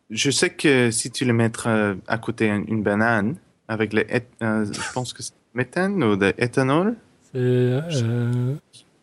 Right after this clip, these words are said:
Speaker 2: de
Speaker 1: C'est
Speaker 2: l'éthylène.
Speaker 1: Oui, peut-être ça, <laughs> ça noirrit plus rapidement.
Speaker 2: Mhm.
Speaker 1: Je
Speaker 2: Euh,
Speaker 1: pense que j'ai pris la question. <laughs> Mais je sais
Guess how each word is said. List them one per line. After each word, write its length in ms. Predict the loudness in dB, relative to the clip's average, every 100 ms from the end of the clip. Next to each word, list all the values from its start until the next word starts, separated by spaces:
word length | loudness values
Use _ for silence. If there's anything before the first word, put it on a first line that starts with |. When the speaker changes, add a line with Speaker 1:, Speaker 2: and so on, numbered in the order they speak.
| _ -12
Speaker 2:
de 160 | 0
Speaker 1:
C'est 160 | 4 6
Speaker 2:
l'éthylène. 600 | 4 2 2 4 2 -2 -6 _ _ _ _ _ _ _ _ _ _ _ _ _ _ -20 -20 -20 -10
Speaker 1:
Oui, 200 | 0 0
peut-être 340 | 0 -2 -2 0
ça, 180 | 0 2 2 0 -2 -10 -14
<laughs> 440 | -14 -18 -20 -10
ça 260 | -2 2 2
noirrit 1160 | 4 4 4 4 2 0 -2 -2 -2 -4 -10 -14 _
plus 240 | -4 0
rapidement. 480 | 2 0 -2 -4 -4 -8 _ _ _ _ _ _
Speaker 2:
Mhm. 240 | -4 -4 -4 -10 _ _ _ _ _ _ _ _ _ _ _ _ _ _ -6
Speaker 1:
Je 60 |
Speaker 2:
Euh, 160 | 2 6
Speaker 1:
pense 180 | 6 4
que 80 | 0
j'ai 140 | -2 -4 _ _
pris 100 | -6
la 100 | -4
question. 280 | -2 -2 0 0 0 2 0 0 -2
<laughs> 480 | 0 2 0 0 2
Mais 80 | 4
je 40 | 4
sais 140 | 2